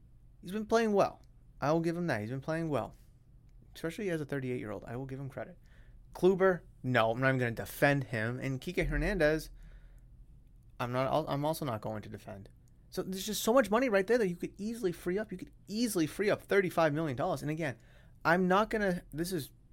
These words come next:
talking about, like, you know, last two years ago when you could have extended Bogaerts. All I'm saying is the money that you're spending, uh, you're paying on these free agents, these free agent veterans, could have gone towards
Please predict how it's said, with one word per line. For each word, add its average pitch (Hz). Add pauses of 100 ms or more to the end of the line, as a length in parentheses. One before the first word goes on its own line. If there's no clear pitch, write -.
(680)
talking 151
about, 127
like, 120
you 127
know, 120
last 139
two 180
years 165
ago 117
when 113
you 110
could -
have 147
extended 120
Bogaerts. 104 (1120)
All 175
I'm 208
saying 113 (960)
is 143
the 131
money 185 (220)
that 143
you're 151
spending, 185
uh, 135
you're 127
paying 196
on 147
these 131
free 151
agents, 147 (380)
these 139
free 214
agent 160
veterans, 139 (600)
could 226
have 175
gone 196
towards 175